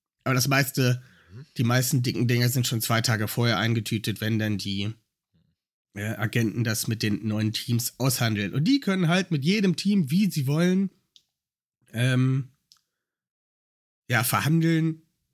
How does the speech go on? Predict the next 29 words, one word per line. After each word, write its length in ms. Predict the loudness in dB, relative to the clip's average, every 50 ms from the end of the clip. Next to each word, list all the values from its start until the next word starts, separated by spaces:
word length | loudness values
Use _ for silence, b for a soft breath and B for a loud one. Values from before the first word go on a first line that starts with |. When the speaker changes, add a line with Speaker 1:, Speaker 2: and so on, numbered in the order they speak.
| _ _ _ _ _ _
Speaker 1:
und 400 | -4 -2 0 2 2 0 0 -2
neue 200 | -2 0 0 0
Verträge 480 | 0 0 -2 0 0 0 2 2 0 -2
ausliefern. 640 | -4 -6 -4 -6 -8 -8 -8 -8 -10 -10 -12 -14 _ _ _ _ _ _ _ _ _ _ _ _ _ _ _ _ _ _ _ _
Speaker 2:
Ja, 280 | -2 2 2 4 2 2
aber 200 | 2 2 2 2
die 140 | 2 0 0
müssen 500 | 2 2 2 2 2 0 -2 -4 -8 _ _ _ _ _ _ _ _ _ _ _ _ _ _ _
bis 160 | -6 -4 0
zum 140 | 0 0 0
ersten 420 | 2 2 4 4 2 0 0 2 2
Juni 300 | 2 2 4 4 2 4
des 160 | 2 2 2
Ligajahres, 840 | 2 2 4 4 2 2 2 0 0 -2 -2 -2 -4 -4 -4 -8 -2
äh, 80 | 2
also 300 | 2 2 4 2 2 2
die 80 | 0 0
müssen 220 | 0 0 -2 -4
quasi 320 | -2 2 4 4 4 4 0
bis 160 | -2 0 0
zum 140 | 0 2 2
Beginn 260 | 2 2 0 0 0
der 120 | -2 -2
Training 360 | 0 2 2 4 4 2 -4 0
Camps 340 | 2 2 2 2 0 -2
einen 180 | 0 0 0 2
neuen 200 | 2 2 2 0
Vertrag 560 | -2 -4 -4 -2 0 2 4 4 2 2 2
haben. 260 | 2 2 2 2 -4